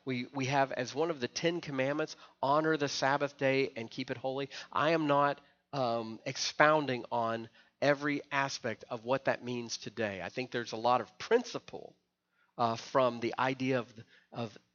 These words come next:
resting on the Sabbath, of ceasing from our work, um,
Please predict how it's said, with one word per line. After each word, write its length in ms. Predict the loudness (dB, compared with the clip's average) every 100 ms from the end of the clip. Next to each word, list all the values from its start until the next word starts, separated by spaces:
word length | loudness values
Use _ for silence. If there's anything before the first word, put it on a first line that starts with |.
| -14 -2
resting 580 | 0 0 -2 -6 -8 -10 _ _
on 140 | -6 -6
the 60 |
Sabbath, 420 | 0 2 2 0 -8
of 160 | -10 -6
ceasing 720 | -4 -4 -4 -4 -6 -6 -10 -20 _ _ _ _ _ _ _ _ _ _ _ _ _ _
from 180 | -2 0
our 140 | -2
work, 420 | -2 -2 -2 -8 -20 _ _ _ _ _ _ -12
um, 420 | -10 -10 -12